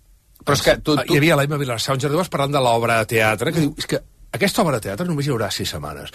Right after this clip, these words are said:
Speaker 2: És com el Temps i els Conway. Si el
Speaker 1: Exacte.
Speaker 2: Temps i el Conway funciona,
Speaker 1: Sí.
Speaker 2: per, és a dir, com aquest país no té els estris suficients, com passa, per exemple, a Londres,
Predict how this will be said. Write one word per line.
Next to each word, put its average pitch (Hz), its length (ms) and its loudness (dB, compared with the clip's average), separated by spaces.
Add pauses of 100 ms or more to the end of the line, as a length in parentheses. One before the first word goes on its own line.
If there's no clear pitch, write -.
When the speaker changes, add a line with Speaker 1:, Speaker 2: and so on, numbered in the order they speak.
(220)
Speaker 2:
És 147 120 2
com 226 120 4
el 170 60 4
Temps 180 200 0
i - 20 -2
els 139 100 -4
Conway. 147 300 -4
Si - 80 -6
el 104 60 2
Speaker 1:
Exacte. 147 200 4
Speaker 2:
Temps 311 100 2
i 320 40 0
el 240 80 -2
Conway 139 280 0
funciona, 120 560 -6
Speaker 1:
Sí. 113 180 0 (840)
Speaker 2:
per, 175 240 -4
és 165 120 -2
a 190 60 2
dir, 131 180 0 (420)
com 262 220 2
aquest 170 260 -6
país 156 460 -2 (100)
no 214 260 2
té 127 280 0 (260)
els 151 220 2
estris 196 340 2
suficients, 262 580 -2
com 165 280 0
passa, 143 300 0
per 117 100 -4
exemple, 110 300 -6 (160)
a - 80 -6
Londres, 233 540 2